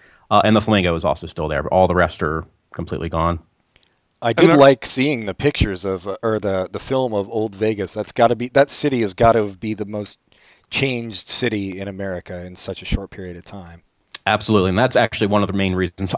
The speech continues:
Speaker 1: I love this film is, is seeing the Old Vegas that we'll never get to see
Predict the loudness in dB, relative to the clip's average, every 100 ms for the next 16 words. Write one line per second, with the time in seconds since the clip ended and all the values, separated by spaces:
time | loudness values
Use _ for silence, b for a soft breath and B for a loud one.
0 | 2 2 2 -4 -8 -8 -8 -8 -10 -10
1 | -12 -16 -16 -10 -8 -6 -4 -4 -2 -2
2 | -2 -6 -4 -4 -4 B B B B -6
3 | -2 0 -2 -4 -4 0 0 0